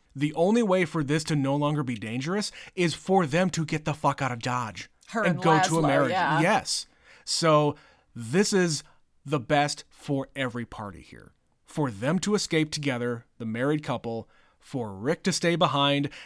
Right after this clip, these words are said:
Speaker 1: and have his little crime family thing <laughs> going on. You know,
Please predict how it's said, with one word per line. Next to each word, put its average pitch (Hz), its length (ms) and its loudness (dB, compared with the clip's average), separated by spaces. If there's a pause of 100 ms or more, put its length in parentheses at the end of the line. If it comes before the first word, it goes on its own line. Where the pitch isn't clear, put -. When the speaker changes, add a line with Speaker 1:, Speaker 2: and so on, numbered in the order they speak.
(120)
Speaker 1:
and 123 200 -6
have 160 280 2
his 165 220 0
little 151 300 0
crime 143 580 0
family 127 520 -2
thing 143 380 0
<laughs> 170 160 2
going 165 220 4
on. 156 360 4 (340)
You 170 140 -2
know, 170 300 2